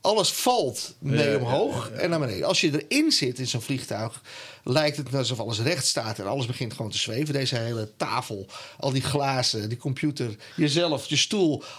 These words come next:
Speaker 1: alles begint te zweven. Eh, maar ja, met een vliegtuig, dat kan niet eeuwig doorgaan natuurlijk. Weet je?
Speaker 2: Ja.
Speaker 1: Dus op een gegeven moment is de snelheid er echt uit en dan begin je te dalen. Die piloot drukt dan keurig de neus naar beneden,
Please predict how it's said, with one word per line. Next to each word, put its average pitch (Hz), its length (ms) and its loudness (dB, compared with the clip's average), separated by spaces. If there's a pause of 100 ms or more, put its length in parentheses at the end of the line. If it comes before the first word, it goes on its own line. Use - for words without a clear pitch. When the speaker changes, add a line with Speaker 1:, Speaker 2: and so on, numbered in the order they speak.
Speaker 1:
alles 190 340 4
begint 127 420 -2
te 127 80 -8
zweven. 123 600 0 (800)
Eh, 170 440 4 (200)
maar 185 180 4
ja, 190 180 4
met 143 120 2
een 143 60 0
vliegtuig, 156 560 0
dat 151 160 -2
kan 147 160 2
niet 143 120 2
eeuwig 139 220 2
doorgaan 143 460 2
natuurlijk. 110 380 -6 (140)
Weet 113 200 -2
je? 127 380 -2
Speaker 2:
Ja. 113 200 0
Speaker 1:
Dus 156 220 2
op - 60 -14
een - 420 -10
gegeven 208 100 4
moment 170 160 4
is 151 80 4
de 160 80 2
snelheid 147 460 2
er 151 60 -2
echt 156 200 -2
uit 139 220 0
en 180 60 -4
dan 156 100 0
begin 147 200 0
je 131 80 0
te 117 80 -8
dalen. 135 400 0
Die 127 180 0
piloot 135 420 0
drukt 139 220 0
dan 127 140 -2
keurig 165 380 2
de 127 80 -6
neus 123 260 0
naar 120 120 -4
beneden, 123 480 -2